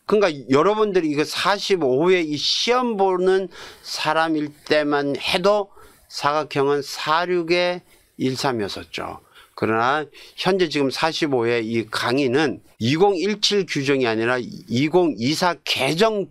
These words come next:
규정에 근거해서 해설을 해드리기 때문에, 근데 이번 이공이사 개정 규정에선 사각형을, 예, 사오륙에 이삼오륙 이걸로 그대로 이걸로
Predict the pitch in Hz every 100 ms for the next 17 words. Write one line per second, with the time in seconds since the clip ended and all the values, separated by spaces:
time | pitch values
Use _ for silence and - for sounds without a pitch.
0 | - - 123 123 202 220 202 180 - -
1 | 127 139 156 135 110 135 151 160 - -
2 | - - - 143 139 147 131 131 117 117
3 | 104 101 - 87 85 120 98 - _ -
4 | - - - 190 190 151 147 175 160 127
5 | 110 147 185 175 151 160 151 - - 165
6 | 208 165 135 139 131 117 131 120 165 170
7 | - 123 135 165 160 - - - - 113
8 | 98 - 151 180 180 143 156 156 104 120
9 | 139 160 131 120 101 120 160 160 151 147
10 | 120 123 131 151 151 - - - _ 113
11 | 117 110